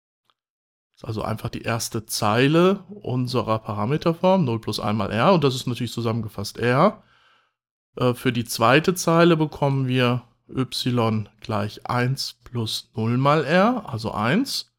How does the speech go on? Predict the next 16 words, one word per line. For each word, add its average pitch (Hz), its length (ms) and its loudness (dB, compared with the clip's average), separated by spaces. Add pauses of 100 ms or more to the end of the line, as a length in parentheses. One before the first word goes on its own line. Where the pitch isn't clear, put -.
(600)
Und - 460 0
z - 500 2
gleich 123 580 2
null 123 320 2
plus 117 260 -4
null 120 220 0
mal 123 220 0
r 110 360 -2
oder 135 340 0
einfach 113 280 -2
null. 104 320 -2 (100)
Null 110 300 -2
plus 120 340 -4
null 101 160 -4
mal 123 180 -2
r. 110 260 -4